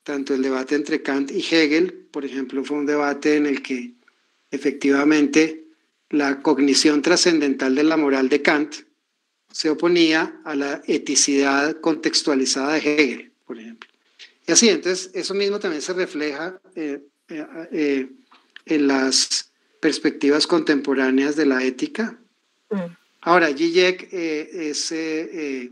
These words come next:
Speaker 1: digamos, eh, también un pensador que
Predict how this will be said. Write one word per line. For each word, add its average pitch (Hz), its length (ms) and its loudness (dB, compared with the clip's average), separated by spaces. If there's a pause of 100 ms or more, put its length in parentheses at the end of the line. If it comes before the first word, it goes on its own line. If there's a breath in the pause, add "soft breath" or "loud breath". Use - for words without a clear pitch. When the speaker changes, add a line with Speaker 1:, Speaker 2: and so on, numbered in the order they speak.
Speaker 1:
digamos, 139 600 -6
eh, 131 340 -2 (380)
también 143 680 2 (480 loud breath)
un 156 120 -6
pensador 160 840 2
que 160 500 2